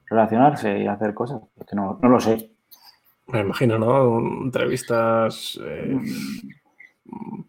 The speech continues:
Speaker 2: no sé, o sea, a, a producto habrá, pero claro, es que, es que la cosa es eso, que marcas de móviles, ya no hablo de tecnología en general, van a esperar hasta junio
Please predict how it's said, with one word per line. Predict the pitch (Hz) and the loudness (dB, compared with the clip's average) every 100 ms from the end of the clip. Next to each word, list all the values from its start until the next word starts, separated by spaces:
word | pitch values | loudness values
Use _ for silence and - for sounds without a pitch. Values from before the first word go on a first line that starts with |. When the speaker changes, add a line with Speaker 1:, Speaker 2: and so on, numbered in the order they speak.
| _ _ _ | _ _ _
Speaker 2:
no | 123 | -12
sé, | - 139 | -2 -2
o | 123 | -2
sea, | - | -2
a, | 117 107 113 117 | -2 0 0 0
a | |
producto | - 110 110 131 | 2 2 4 4
habrá, | 113 131 120 | 6 6 6
pero | 120 117 | 2 0
claro, | 123 123 123 | 2 2 2
es | - - _ | -6 -16 _
que, | - | -6
es | 117 - - - | -6 -6 -12 -12
que | - | -8
la | 113 | -8
cosa | - 127 | -4 -2
es | 120 | -2
eso, | 135 127 | -2 0
que | 120 | 2
marcas | 120 117 120 | 2 2 0
de | 117 | 2
móviles, | 120 117 131 117 | 2 2 0 0
ya | 117 | 0
no | 113 | 0
hablo | 110 113 | 0 0
de | 113 | -2
tecnología | 110 107 - | -6 -6 -8
en | - | -6
general, | 120 113 185 - - - - - _ _ _ _ | -4 -4 -6 -12 -20 -20 -20 -20 _ _ _ _
van | 120 120 120 | 4 6 6
a | |
esperar | - 120 110 113 107 - _ - | 4 2 4 2 0 -8 _ 0
hasta | 127 - 113 | 2 2 -4
junio | - 117 113 110 - | 0 2 2 -2 -6